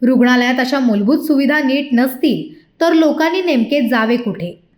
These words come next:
आयुक्त आणि प्रशासन यावर तातडीने ठोस पावले उचलतील का, की यावरही फक्त घोषणा होतील? रुग्णालयात उपचारासाठी येणाऱ्या नागरिकांना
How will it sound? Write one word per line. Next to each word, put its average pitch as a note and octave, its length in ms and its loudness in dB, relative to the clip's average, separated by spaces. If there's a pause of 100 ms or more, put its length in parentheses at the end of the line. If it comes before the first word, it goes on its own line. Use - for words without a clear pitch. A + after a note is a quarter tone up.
आयुक्त A#3+ 420 -2
आणि C4 220 0
प्रशासन C4+ 500 -2
यावर C4+ 280 0
तातडीने C4 580 0
ठोस D4 260 0
पावले D4 340 -2
उचलतील D4+ 580 0
का, E3 160 -6 (360)
की E4+ 140 4
यावरही F4 640 2
फक्त C#4 280 -2
घोषणा A#3+ 540 -2
होतील? A#3 600 -2
रुग्णालयात B3 560 2
उपचारासाठी D4+ 640 0
येणाऱ्या B3+ 380 0
नागरिकांना B3+ 680 0